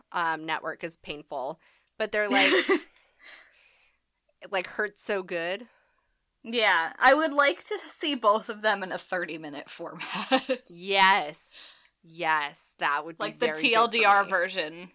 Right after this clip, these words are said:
Speaker 2: would be great.
Speaker 1: That would be great. I think I would weary of New Amsterdam even as a hate watch by, like,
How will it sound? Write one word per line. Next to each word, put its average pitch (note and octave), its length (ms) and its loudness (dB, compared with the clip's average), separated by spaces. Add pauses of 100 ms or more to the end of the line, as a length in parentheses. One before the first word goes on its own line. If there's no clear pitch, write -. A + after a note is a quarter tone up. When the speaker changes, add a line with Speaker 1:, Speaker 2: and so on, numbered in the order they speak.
Speaker 2:
would F#3 180 -16
be F3 120 -8
great. D#3+ 600 -10 (320)
Speaker 1:
That D#3+ 180 -8
would D#3+ 140 -18
be D#3+ 160 -18 (460)
great. D#3 280 -10 (280)
I C4 160 2
think F4+ 360 -8 (100)
I C#4 160 0
would A#3+ 300 -12 (200)
weary E3+ 680 -8
of E3 160 -8
New E3 240 -10
Amsterdam D#3 720 -6
even D#3 280 -10
as D3+ 160 -2
a F3 40 -8
hate D3+ 280 -10
watch D#3+ 400 0
by, D#3 160 2
like, D3+ 320 -10